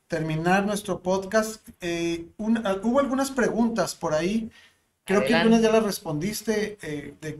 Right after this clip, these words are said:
Speaker 1: de qué podemos hacer cada quien desde nuestra trinchera. Lo primero es mostrar interés. Lo segundo es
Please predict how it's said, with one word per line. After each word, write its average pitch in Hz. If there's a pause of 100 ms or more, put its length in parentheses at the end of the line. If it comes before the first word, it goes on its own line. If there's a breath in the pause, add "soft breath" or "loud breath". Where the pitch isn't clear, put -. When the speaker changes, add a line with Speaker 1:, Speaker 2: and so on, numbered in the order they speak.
Speaker 1:
de 175
qué 214
podemos 226
hacer 202
cada 208
quien 208
desde 196
nuestra 165
trinchera. 190 (320)
Lo 160
primero 277
es 269
mostrar 214
interés. 165 (480)
Lo 175
segundo 226
es 208